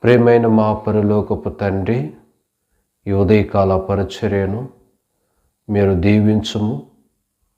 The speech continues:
ఆశీర్వదించుము. మాకు కావలసిన ఆత్మీయమైన ఆహారము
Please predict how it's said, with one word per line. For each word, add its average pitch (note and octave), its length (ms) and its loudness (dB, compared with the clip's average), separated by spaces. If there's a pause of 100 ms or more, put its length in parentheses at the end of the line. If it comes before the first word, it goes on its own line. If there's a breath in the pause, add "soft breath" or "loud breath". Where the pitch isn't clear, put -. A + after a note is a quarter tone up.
(160)
ఆశీర్వదించుము. G#2 1160 -2 (1000)
మాకు G2+ 300 0
కావలసిన F#2+ 920 -2 (160)
ఆత్మీయమైన G2+ 720 -2
ఆహారము G#2+ 840 -2